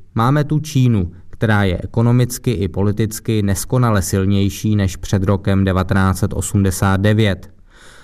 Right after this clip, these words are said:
Podobu světa tedy zdaleka nebude určovat jen vztah mezi Západem a Ruskem. Jak tedy bude náš svět vypadat?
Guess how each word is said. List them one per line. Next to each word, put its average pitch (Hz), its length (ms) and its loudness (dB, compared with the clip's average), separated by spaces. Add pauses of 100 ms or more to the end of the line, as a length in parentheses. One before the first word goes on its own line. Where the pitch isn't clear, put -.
(220)
Podobu 170 340 -2
světa 107 500 -2
tedy 101 260 0
zdaleka 98 500 0
nebude 92 380 2
určovat 107 640 0
jen 98 160 2
vztah - 400 -2
mezi 98 280 2
Západem 92 540 0
a 107 100 -2
Ruskem. 92 580 0 (320)
Jak 95 220 -2
tedy 104 200 2
bude 101 240 0
náš 92 240 0
svět 101 240 0
vypadat? 95 580 0